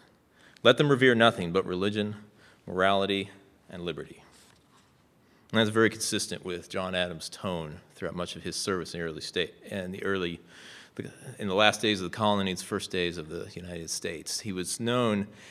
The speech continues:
he was involved in everything. He was probably the most indefatigable of all of the men that we now consider our founding fathers.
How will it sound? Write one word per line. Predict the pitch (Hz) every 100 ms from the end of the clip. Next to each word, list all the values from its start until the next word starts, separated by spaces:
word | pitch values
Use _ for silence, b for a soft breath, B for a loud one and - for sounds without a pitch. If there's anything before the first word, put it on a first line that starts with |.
| B
he | B 139
was | 151
involved | 123 101 101 98 98
in | - 90
everything. | - 92 85 - 64 67
He | -
was | 98
probably | - - 127 127 123 107 95
the |
most | 90 87 -
indefatigable | 98 92 - - 95 87 78 82 _ _
of | - 87
all | 90 82 -
of | 101
the | 92
men | 90 95
that | 87
we | 85
now | 90 92
consider | 87 80 - 78 76
our | -
founding | - 87 80 78
fathers. | - 82 - - - -